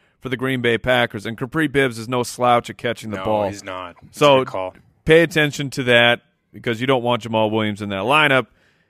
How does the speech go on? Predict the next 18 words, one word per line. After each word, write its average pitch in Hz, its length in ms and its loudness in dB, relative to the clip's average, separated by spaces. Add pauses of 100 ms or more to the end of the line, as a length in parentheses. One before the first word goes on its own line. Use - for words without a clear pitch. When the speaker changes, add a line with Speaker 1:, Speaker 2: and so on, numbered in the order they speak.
(120)
Speaker 1:
come 143 200 0
Sunday 127 380 2
morning, 131 420 2
and 120 440 -4
Jamal 131 340 0
Williams 135 260 -2
is 131 100 -6
not 139 200 2
playing 147 240 2
football. 143 440 0 (580)
At 143 160 -2
the 170 80 0
wide 165 320 6
receiver 180 380 -2
position, 151 600 -2
who 127 260 0
you 135 100 2
liking? 110 360 0